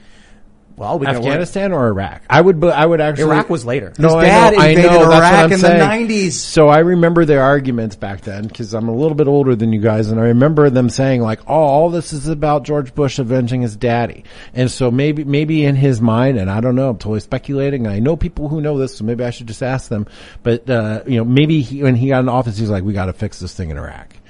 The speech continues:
Speaker 1: I'm, I'm
Speaker 2: And then nine eleven happened, and it was like, "Oh, we'll do this, then we'll do that."
Speaker 1: I'm saying they wanted to invade already. Like, they,
Speaker 2: Yeah.
Speaker 1: they, they, they were, they were, they just wanted it. We had, we had, uh, uh, they, they had, they had talked about it.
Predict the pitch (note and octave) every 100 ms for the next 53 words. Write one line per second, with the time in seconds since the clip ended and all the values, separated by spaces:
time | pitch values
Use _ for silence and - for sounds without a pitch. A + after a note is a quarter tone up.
0 | - - A#2 G3 - E3 C3+ C3 C3 B2+
1 | A#2 B2 C3 A2 F#2+ F2+ G#2 G#2+ G2 F2
2 | G#2 A2 G2 F2 C3+ A#2 F#2 G2 G2+ F2+
3 | F#2+ E2 E2 C#2+ B1 - G3 G#3+ F#3 D#3+
4 | C#3+ D3 D3+ D3 C3+ A#2+ C#3 B2 A#2 G#2+
5 | A#2 C3+ E2 - C3+ - D3+ - D#3 E3
6 | D3+ E3 D3 F3+ D3 A2 C3+ E3 A#2+ A2
7 | A2+ D3 C3 A2 C3 D#3+ F3 B2 A#2 B2
8 | A#2 D#3+ G3 D#3+ E3 G3 F3+ E3 F3 D#3
9 | E3 E3 D#3+ - - _ - - - D3
10 | F3+ F#3+ G3 C#3+ - F#3 - G3 - F3+
11 | E3+ E3